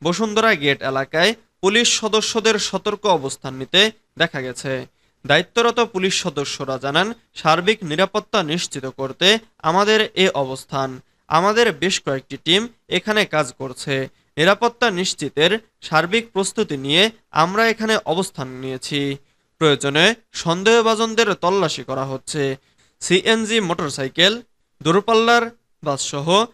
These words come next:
বিভিন্ন যানবাহন থামিয়ে যাত্রীদের ব্যাগ দেখা হচ্ছে, জিজ্ঞাসাবাদ করা হচ্ছে। এদিকে নয় দফা দাবি আদায়ে সারা দেশে বিক্ষোভের ডাক দিয়েছে বৈষম্য বিরোধী ছাত্র আন্দোলন। শুক্রবার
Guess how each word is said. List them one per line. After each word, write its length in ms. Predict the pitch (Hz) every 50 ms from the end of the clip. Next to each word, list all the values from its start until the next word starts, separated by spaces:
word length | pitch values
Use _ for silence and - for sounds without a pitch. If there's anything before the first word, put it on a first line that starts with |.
| _ _ _
বিভিন্ন 440 | 147 170 185 190 226 220 226 240 226
যানবাহন 580 | 175 147 151 156 180 185 196 208 190 185 147
থামিয়ে 480 | 131 - 143 135 135 139 147 165 196 233 240 _ _ _ _ _ _ _ _ 139
যাত্রীদের 720 | 135 147 156 170 - - 196 226 226 220 226 233 233 220
ব্যাগ 300 | 156 135 170 180 175 151
দেখা 240 | 135 135 - - 143
হচ্ছে, 500 | 135 135 139 135 - - 202 214 233 240 - _ _ _ 139 139
জিজ্ঞাসাবাদ 600 | 151 185 175 185 175 156 - 147 135 135 131 127
করা 220 | - 139 135 139
হচ্ছে। 560 | 143 139 139 - - - - 160 143 143 143 147 - _ _ _ -
এদিকে 440 | 143 139 147 - - 175 196 226 233 - _ _ _
নয় 240 | 139 143 151 175 202
দফা 280 | 190 233 220 226 233 214
দাবি 300 | 151 156 156 151 147 135
আদায়ে 440 | 131 131 123 135 147 170 208 233 226 _ _ _
সারা 260 | - - 160 139 139
দেশে 400 | 135 135 139 - - 180 208 233 233 - _ _ -
বিক্ষোভের 580 | 143 170 190 - - - 233 214 214 165 143 131
ডাক 160 | 139 135 131 123
দিয়েছে 480 | 123 139 135 135 131 - 175 190 214 233 - _ _ _ _ -
বৈষম্য 400 | 160 180 180 - 226 220 220 233
বিরোধী 440 | 226 208 220 220 226 214 220 220
ছাত্র 380 | 208 - - 190 185 - - 143
আন্দোলন। 600 | - 139 135 127 135 135 139 139 139 135 135 131 - _ _ _ _ _ _
শুক্রবার 520 | - - 180 185 - 220 226 233 240 247